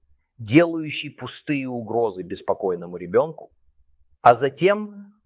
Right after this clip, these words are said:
позже отрекающийся от своих слов,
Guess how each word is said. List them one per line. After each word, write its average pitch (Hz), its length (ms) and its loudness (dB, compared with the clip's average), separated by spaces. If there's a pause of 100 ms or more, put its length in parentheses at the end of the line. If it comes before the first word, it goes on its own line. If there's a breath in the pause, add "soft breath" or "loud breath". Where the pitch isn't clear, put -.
(240)
позже 214 800 8
отрекающийся 156 1300 0 (280 soft breath)
от 123 220 0
своих 127 380 -4
слов, 151 520 4